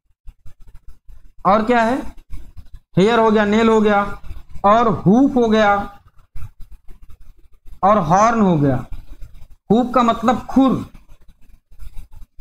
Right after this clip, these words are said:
और हॉर्न का मतलब सींग, है ना?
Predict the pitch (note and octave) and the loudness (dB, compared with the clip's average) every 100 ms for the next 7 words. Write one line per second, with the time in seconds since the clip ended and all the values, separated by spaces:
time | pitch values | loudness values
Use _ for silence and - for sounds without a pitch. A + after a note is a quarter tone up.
0 | - - _ - _ F#3 A3 F3+ G3+ A#3+ | -16 -20 _ -20 _ 0 2 2 2 2
1 | A#3+ A#3+ A3+ G#3 A#3 - A#3 A#3+ A3+ C#3+ | 2 2 2 0 -2 0 2 4 4 2
2 | - - - - - - F3+ C#4 | -2 -4 -6 -12 -12 -6 0 2